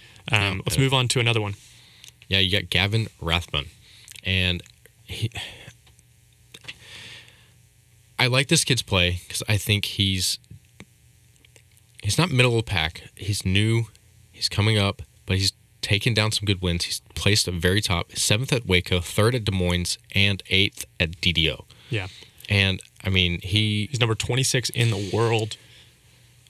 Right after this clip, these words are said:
Speaker 2: For a young kid like that, and also he's recovering from shoulder surgery.
Speaker 1: Yep.
Speaker 2: So he's gonna be at Waco. Should
Speaker 1: Mm-hmm.
Speaker 2: be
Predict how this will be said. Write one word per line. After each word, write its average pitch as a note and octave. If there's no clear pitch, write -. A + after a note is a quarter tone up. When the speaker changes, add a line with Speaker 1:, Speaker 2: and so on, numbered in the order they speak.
Speaker 2:
For D3
a C#3+
young B2+
kid D#3
like B2+
that, C3+
and B2+
also C3
he's G#2
recovering A2
from G#2+
shoulder G#2
surgery. C3+
Speaker 1:
Yep. G#2+
Speaker 2:
So G2+
he's G2+
gonna A2+
be C3
at B2+
Waco. G#2+
Should B2
Speaker 1:
Mm-hmm. G#2+
Speaker 2:
be E2